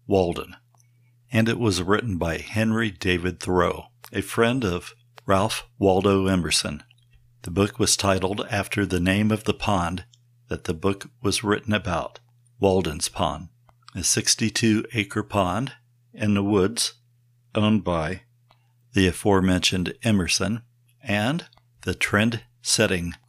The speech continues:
Henry David Thoreau began one of many fads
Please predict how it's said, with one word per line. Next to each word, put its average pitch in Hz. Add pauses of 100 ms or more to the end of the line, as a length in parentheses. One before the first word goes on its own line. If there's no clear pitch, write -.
(100)
Henry 113
David 101
Thoreau 87 (260)
began 85
one 98
of - (240)
many 104
fads 78